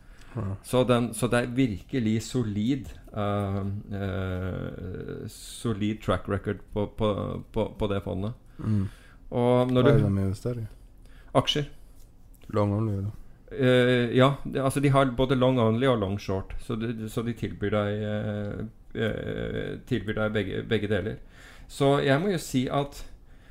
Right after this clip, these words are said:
Speaker 2: eh, blant annet, altså, de har, de har, det har vært mye tanke bak ting der tydeligvis, fordi der hvor de har long short da, så er, så har de en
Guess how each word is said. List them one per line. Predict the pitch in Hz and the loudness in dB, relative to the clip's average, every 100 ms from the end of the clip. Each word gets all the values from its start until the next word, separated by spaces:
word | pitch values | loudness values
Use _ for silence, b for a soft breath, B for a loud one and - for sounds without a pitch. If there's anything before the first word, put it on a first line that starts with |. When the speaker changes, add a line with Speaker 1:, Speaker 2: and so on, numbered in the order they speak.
| b b b b - - - - - - - - | b b b b -20 -20 -20 -20 -20 -20 -18 -10
Speaker 2:
eh, | 135 135 139 139 143 - | -2 -2 -2 -6 -10 -6
blant | 139 147 160 | 0 2 4
annet, | 139 113 151 - - | 4 4 0 -4 -4
altså, | 139 143 139 | 0 0 0
de | 135 135 131 | -2 -2 0
har, | 131 139 | -2 -2
de | 135 135 | 2 2
har, | 147 | 0
det | 123 131 | -6 0
har | 139 | 0
vært | 143 143 | 2 -2
mye | - | -2
tanke | - 151 92 101 | -4 -2 -2 -2
bak | 104 113 | -2 -2
ting | 127 127 | -4 -2
der | 139 139 | -2 -2
tydeligvis, | 147 139 156 170 - | -4 -4 -6 -6 -2
fordi | 131 139 135 - - - - - - - - - | 0 0 -2 -8 -20 -20 -20 -20 -20 -20 -8 4
der | 127 | 6
hvor | 123 | 6
de | |
har | 123 | 4
long | 117 120 117 | 4 0 0
short | 143 180 - | 0 0 -2
da, | 151 - - B B B B B B | -6 -8 -20 B B B B B B
så | - 143 139 | 0 2 4
er, | 123 131 143 - - - - | 4 4 2 -4 -20 -20 -10
så | - | 0
har | 139 | 2
de | |
en | 151 | 2